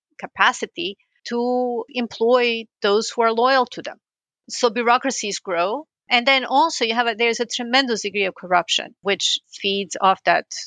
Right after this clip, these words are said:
bloated and dysfunctional bureaucracy. In places like Bosnia, but where that was coupled with privatization, you then end up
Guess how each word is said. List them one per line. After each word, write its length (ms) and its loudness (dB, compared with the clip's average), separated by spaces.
bloated 680 0
and 340 -10
dysfunctional 800 -2
bureaucracy. 600 -6
In 160 -2
places 800 0
like 180 -8
Bosnia, 420 2
but 140 0
where 140 -2
that 200 0
was 120 -10
coupled 340 -4
with 140 -12
privatization, 920 0
you 220 -8
then 160 0
end 200 -4
up 140 -2